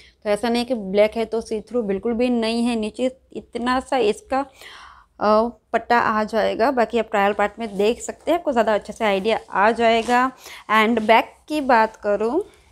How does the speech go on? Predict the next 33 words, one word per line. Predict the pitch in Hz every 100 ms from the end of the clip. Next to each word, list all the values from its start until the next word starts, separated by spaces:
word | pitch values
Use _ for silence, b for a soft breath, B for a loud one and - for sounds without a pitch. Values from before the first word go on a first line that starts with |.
| _
तो | 226
बै-, | 208 196 185 196 190
बैक | 196 208 233
में | 294
कुछ | 294 262
इस | 262 -
तरीके | 254 233 247 240 226 214
से, | 220 - 247 262
यानी | 226 190 196 233
कि | - - 277 277 285 B B B
हिप | 226 233 277
के | - 311
नीचे | 302 262 262 285
से | 285 294
लेके, | 294 240 214 214 214 180 - - - - - _ _ _ _ b b b -
यानी | 214 226
यहाँ | 220 196 190 175 208 262
से | 262 302
लेके | 277 247 254 269
यहाँ | 302 226 208 190 226 -
तक | 180 - - - b b b 208
जिप | 190 214 277 - -
आएगी। | 254 233 240 220 247 277 381 - - - _ b b b b b -
And | 202 214
जिप | 202 220 233 -
की | 254
क्वालिटी | - 233 214 226
again | 254 233 247 240
काफ़ी | 226 - 247
ज़्यादा | 214 208 220
अच्छी | 214 - 247
है, | 240 233
गाइस। | 208 208 220